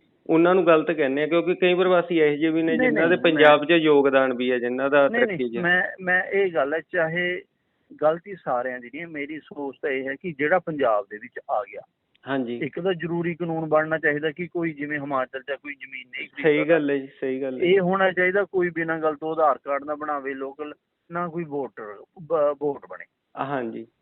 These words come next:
Speaker 1: ਨਹੀਂ,
Speaker 2: ਜਿਸ
Speaker 1: ਸਹੀ
Speaker 2: ਦਿਨ
Speaker 1: ਗੱਲ
Speaker 2: ਇਹ
Speaker 1: ਹੈ ਜੀ,
Speaker 2: ਕੰਮ
Speaker 1: ਜਾਂ ਤਾਂ ਸਾਰਿਆਂ ਨੂੰ
Speaker 2: ਹਾਂ।
Speaker 1: ਬਰਾਬਰ ਹੱਕ ਦੇ ਦਿਓ ਵੀ ਸਾਰੇ ਪਾਸੇ ਖੋਲ ਦਿਓ ਸਾਰਿਆਂ ਨੂੰ।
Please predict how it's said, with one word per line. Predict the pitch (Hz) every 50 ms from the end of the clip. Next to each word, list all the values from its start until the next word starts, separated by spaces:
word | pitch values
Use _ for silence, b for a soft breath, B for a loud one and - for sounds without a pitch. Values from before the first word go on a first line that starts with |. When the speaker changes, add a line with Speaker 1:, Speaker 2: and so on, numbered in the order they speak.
| _ _ -
Speaker 1:
ਨਹੀਂ, | 165 190
Speaker 2:
ਜਿਸ | 196 196
Speaker 1:
ਸਹੀ | 196 190
Speaker 2:
ਦਿਨ | 208 226
Speaker 1:
ਗੱਲ | 226
Speaker 2:
ਇਹ | 214
Speaker 1:
ਹੈ | 214 220
ਜੀ, |
Speaker 2:
ਕੰਮ | 214 202 202 185
Speaker 1:
ਜਾਂ | 196 196 196
ਤਾਂ | 190 208 202 - 202
ਸਾਰਿਆਂ | 185 175 185 196
ਨੂੰ | 208 208
Speaker 2:
ਹਾਂ। | 185
Speaker 1:
ਬਰਾਬਰ | 185 185 180 180 180 180 185
ਹੱਕ | 180 180 - 190
ਦੇ | 170 180 180
ਦਿਓ | 165 180 180
ਵੀ | 185 185
ਸਾਰੇ | 190 185 170 160 175
ਪਾਸੇ | 165 185 185 180 - 185
ਖੋਲ | 160 - 170 151 151 151
ਦਿਓ | 156 175 165
ਸਾਰਿਆਂ | 160 170 156 147 156 160
ਨੂੰ। | 170 170 165